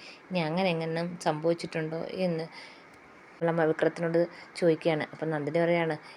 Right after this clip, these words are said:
"എന്തായാലും അവൾക്ക് വീട്ടിലുള്ളവരടുത്ത് പറഞ്ഞൂടെ? അപ്പം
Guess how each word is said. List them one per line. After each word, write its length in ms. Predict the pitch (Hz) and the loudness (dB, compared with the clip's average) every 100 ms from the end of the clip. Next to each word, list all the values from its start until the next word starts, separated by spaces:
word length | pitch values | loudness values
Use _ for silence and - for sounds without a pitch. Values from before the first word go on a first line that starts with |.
| - | -4
"എന്തായാലും 600 | 139 151 190 180 175 170 | -2 2 4 6 6 2
അവൾക്ക് 260 | - 156 185 | 0 0 2
വീട്ടിലുള്ളവരടുത്ത് 720 | 160 156 185 185 175 175 180 | 4 4 6 8 8 4 0
പറഞ്ഞൂടെ? 400 | 170 147 156 147 135 - - - | 0 0 0 0 -2 -4 -18 -4
അപ്പം 240 | 131 151 | 0 0